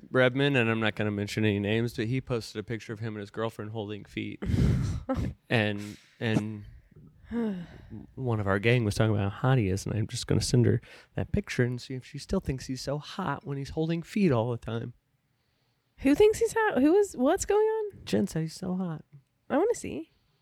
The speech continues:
Speaker 1: You did.
Speaker 2: Did I?
Speaker 1: The feet?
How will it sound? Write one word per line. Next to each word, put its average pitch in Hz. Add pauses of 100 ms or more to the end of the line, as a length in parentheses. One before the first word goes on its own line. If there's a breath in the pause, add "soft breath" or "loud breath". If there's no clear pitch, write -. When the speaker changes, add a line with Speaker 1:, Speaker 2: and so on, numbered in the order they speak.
(540)
Speaker 1:
You 151
did. 156 (840)
Speaker 2:
Did 214
I? 466
Speaker 1:
The -
feet? 294